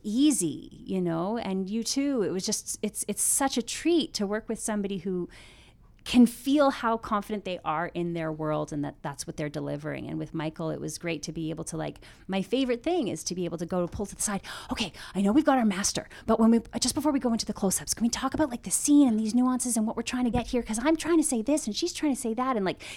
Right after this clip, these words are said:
getting into the meat and potatoes, the underbelly of, of what's going on. So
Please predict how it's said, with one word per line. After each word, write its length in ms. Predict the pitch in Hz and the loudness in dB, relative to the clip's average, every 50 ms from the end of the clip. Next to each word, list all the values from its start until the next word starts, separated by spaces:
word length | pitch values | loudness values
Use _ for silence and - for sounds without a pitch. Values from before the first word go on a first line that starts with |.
| - - - | -16 -10 0
getting 300 | - 254 247 254 240 214 | 2 4 6 6 6 6
into 340 | 202 214 240 254 - - 220 | 6 6 4 4 4 2 0
the 520 | 180 190 175 170 165 165 165 165 165 147 139 | 2 0 0 0 0 -2 -4 -4 -6 -4 -2
meat 220 | 190 214 226 - | -2 -2 0 -2
and 60 | - 196 | -2 -4
potatoes, 540 | 202 - 190 208 202 196 190 185 170 175 - | -6 -4 -4 -4 -2 -2 -2 -2 -4 -6 -6
the 300 | 170 165 143 - - - | -6 -6 -6 -6 -6 -4
underbelly 640 | - 208 208 202 208 180 196 175 170 160 180 165 - | -4 -2 -2 -2 -2 0 -2 -2 -2 -2 -4 -4 -6
of, 280 | 151 160 165 - - - | -6 -8 -10 -12 -8 -6
of 160 | - 190 170 | -6 -4 -4
what's 280 | 180 180 - - - - | -4 -6 -4 -4 -4 -4
going 340 | - 202 185 180 175 175 175 | -2 -2 0 0 0 0 0
on. 420 | 175 180 190 190 175 156 147 - - | 0 0 0 0 -2 -2 -4 -4 -6
So 520 | - - 214 196 185 185 180 180 170 | -4 0 0 2 2 4 2 2 0